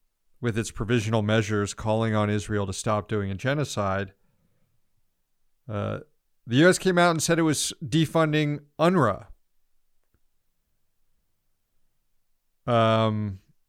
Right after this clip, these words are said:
which is the main relief agency operating in Gaza.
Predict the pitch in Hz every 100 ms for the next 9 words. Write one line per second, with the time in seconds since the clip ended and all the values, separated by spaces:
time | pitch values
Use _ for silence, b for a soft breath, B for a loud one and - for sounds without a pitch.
0 | _ _ _ _ 123 120 - - 131 107
1 | - 117 107 95 123 120 113 107 123 120
2 | 113 107 107 - 110 104 101 113 117 117
3 | 107 107 104 113 131 107 98 95 98 98
4 | 95